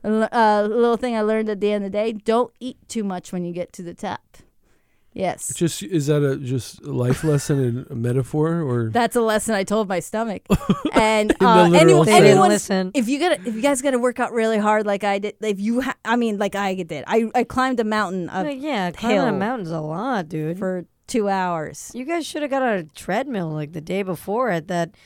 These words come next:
Speaker 3: beautiful gay spa you were at or something to
Speaker 1: If
Speaker 3: prep.
Speaker 1: only. No, it, it, it was just a Dolly Parton room. All they had was a Madonna movie.
Speaker 3: They
Speaker 1: They
Speaker 3: didn't
Speaker 1: weren't
Speaker 3: have
Speaker 1: you listening?
Speaker 3: any enemas <laughs> anywhere.
Speaker 1: None.
Speaker 3: That
Speaker 1: Zero.
Speaker 3: would've
Speaker 1: No
Speaker 3: helped you out.
Speaker 1: bleaching, no nothing.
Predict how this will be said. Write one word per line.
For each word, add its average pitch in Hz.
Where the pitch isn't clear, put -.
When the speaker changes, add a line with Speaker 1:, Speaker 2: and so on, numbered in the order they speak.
Speaker 3:
beautiful 196
gay 160
spa 139
you 127
were 135
at -
or -
something 196
to 208
Speaker 1:
If 170
Speaker 3:
prep. 233
Speaker 1:
only. 262
No, 247
it, 294
it, 359
it 381
was 415
just 392
a 392
Dolly 359
Parton 320
room. 208
All 370
they 381
had 330
was 370
a 311
Madonna 349
movie. 240
Speaker 3:
They 269
Speaker 1:
They 277
Speaker 3:
didn't 302
Speaker 1:
weren't 311
Speaker 3:
have 370
Speaker 1:
you 349
listening? 440
Speaker 3:
any 311
enemas 208
<laughs> -
anywhere. 185
Speaker 1:
None. 226
Speaker 3:
That 202
Speaker 1:
Zero. 277
Speaker 3:
would've 233
Speaker 1:
No 269
Speaker 3:
helped 294
you -
out. -
Speaker 1:
bleaching, 285
no 262
nothing. 214